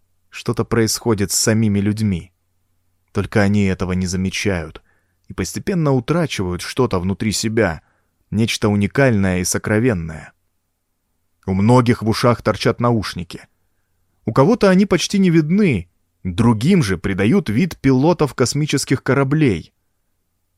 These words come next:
Вот из-за этого пассажиры так часто и не замечают гибели себе подобных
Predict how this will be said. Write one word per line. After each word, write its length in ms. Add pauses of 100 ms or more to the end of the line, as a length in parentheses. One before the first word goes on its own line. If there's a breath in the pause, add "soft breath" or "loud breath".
Вот 300
из-за 240
этого 420
пассажиры 560
так 220
часто 420
и 60
не 100
замечают 680
гибели 360
себе 260
подобных 680